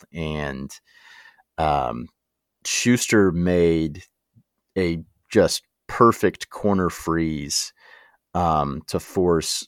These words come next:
a run back attempt from, from Rich. And where, so, so Team Ruonin had, had a stone back button.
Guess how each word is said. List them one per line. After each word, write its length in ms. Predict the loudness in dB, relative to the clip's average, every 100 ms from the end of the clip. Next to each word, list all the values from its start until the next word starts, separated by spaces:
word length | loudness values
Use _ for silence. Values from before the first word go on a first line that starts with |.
| -4
a 80 | -2
run 260 | 0 0
back 240 | 2 2 0
attempt 400 | -8 -4 -4 -4
from, 460 | -6 -6 -6 -10 -14
from 520 | -4 -2 -2 -4 -10 -12
Rich. 720 | -6 0 2 0 -2 -6 -6 -8
And 520 | -6 -4 -4 -6 -10 -18 -20 -20 -20 -20 -20 _ _ -10
where, 720 | 4 8 10 10 8 6 2 -4
so, 280 | -4 2 2 2
so 360 | 0 2 2 -2 _ _ _ 0
Team 220 | 2 6
Ruonin 420 | 6 4 4 0
had, 560 | 4 6 8 8 4 0 -20 _
had 220 | 4 6
a 40 | 6
stone 800 | 2 2 0 2 0 -2 -6 -10 2
back 340 | 4 4 4
button. 600 | 4 4 2 -8 -10 -14